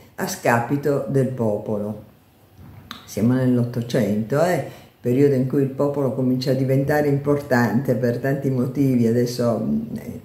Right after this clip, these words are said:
insomma, ci vorrebbe una lezione a parte, una lezione, ecco, mi è scappato,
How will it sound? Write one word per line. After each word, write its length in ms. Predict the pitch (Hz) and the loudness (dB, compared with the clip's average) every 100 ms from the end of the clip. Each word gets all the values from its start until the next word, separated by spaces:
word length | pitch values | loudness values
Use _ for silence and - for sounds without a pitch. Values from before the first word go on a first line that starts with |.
| - | -14
insomma, 380 | - 123 98 107 | -2 -2 -2 -6
ci 140 | - 131 | -4 2
vorrebbe 340 | 127 131 131 | 4 4 4
una 160 | 139 139 | 4 4
lezione 400 | 135 - 143 147 | 2 0 -2 0
a 40 | |
parte, 420 | 147 156 - - | 0 0 -2 -4
una 220 | 143 131 | 0 2
lezione, 580 | 117 143 - 135 120 117 | 2 2 2 2 2 0
ecco, 320 | 123 - - - - - - - | -2 -2 -6 -16 -18 -20 -18 -4
mi 140 | 131 | -2
è 20 | |
scappato, 760 | 127 - 131 - 110 117 - | -2 -2 -4 0 0 0 -2